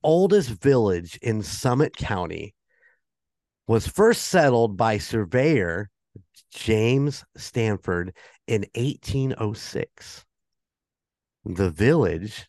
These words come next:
first mill was built in eighteen twenty-one, and the Ohio and Erie Canal arrived in eighteen twenty-seven,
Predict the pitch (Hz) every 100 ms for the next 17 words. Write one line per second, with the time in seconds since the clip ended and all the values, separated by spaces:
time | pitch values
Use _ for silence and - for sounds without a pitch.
0 | _ _ _ _ - 151 180 - 120 113
1 | 156 123 95 107 _ 123 127 101 151 196
2 | 131 127 127 123 147 127 180 165 - 143
3 | 143 135 120 139 87 87 - - - -
4 | - 214 247 214 202 175 151 - 170 190
5 | 208 208 208 - 123 120 _ 165 170 185
6 | 196 196 - 143 120 120 123 123 123 117
7 | 95 101 110 107 107 107 107 - - -
8 | - 107 90 - _ _ - 127 135 -
9 | 127 131 139 - 113 123 113 - 90 85
10 | 82